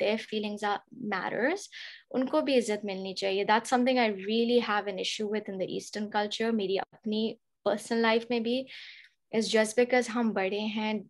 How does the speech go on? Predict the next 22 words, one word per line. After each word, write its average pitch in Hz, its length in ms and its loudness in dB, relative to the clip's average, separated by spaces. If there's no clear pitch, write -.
doesn't 214 340 0
matter 196 420 -2
कि 208 60 -6
बच्चे 190 380 -6
को 190 160 -6
इज्जत 196 360 -4
का 196 60 -6
हक 190 200 -8
नहीं 190 220 -10
है, 226 120 -6
बच्चे 214 400 -4
को 214 140 -4
उतना 220 380 -2
ही 240 260 0
इज्जत 208 420 -2
का 196 100 -2
हक 196 260 -6
है 214 80 -4
जितना 202 300 -8
बड़े 185 300 -8
को - 160 -16
है। - 280 -14